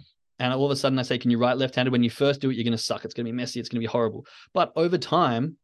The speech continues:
you can get very, um, sufficient or proficient in writing with your left hand if you really wanted to. The same thing goes with changing a default mode network. You can get really proficient in defaulting to, "I'm a success, I can do this, there's no problem, this is just a setback."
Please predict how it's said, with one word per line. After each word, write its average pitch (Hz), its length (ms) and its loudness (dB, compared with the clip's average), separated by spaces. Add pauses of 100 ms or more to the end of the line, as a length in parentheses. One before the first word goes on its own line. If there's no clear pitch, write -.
(500)
you 156 200 0
can 165 180 -2
get 127 200 2
very, 131 480 0 (440)
um, 123 300 0
sufficient 143 640 -2 (300)
or 117 80 -12
proficient 147 580 -2 (280)
in 131 140 2
writing 123 280 2
with 120 100 2
your 123 80 2
left 123 180 -4
hand 156 240 -2
if 127 140 -6
you 151 140 -2
really 131 240 2
wanted 139 300 -2
to. 101 120 -8
The 113 100 -4
same 147 260 0
thing 147 200 -2
goes 127 240 0
with 117 80 -4
changing 123 320 -2
a 113 40 0
default 113 380 -2
mode 110 160 0
network. 107 380 -6 (260)
You 147 100 -4
can 151 100 -2
get 143 160 2
really 135 220 0
proficient 131 540 -4
in 120 200 -2 (400)
defaulting 131 580 2
to, 123 300 2 (260)
"I'm 139 140 2
a - 20 0
success, 127 360 0
I 120 60 2
can 120 140 2
do 123 80 4
this, 123 160 2
there's 113 120 -4
no 117 120 -2
problem, 117 240 0
this 110 160 -2
is 104 80 -6
just 107 160 -10
a - 40 -8
setback." 98 440 -6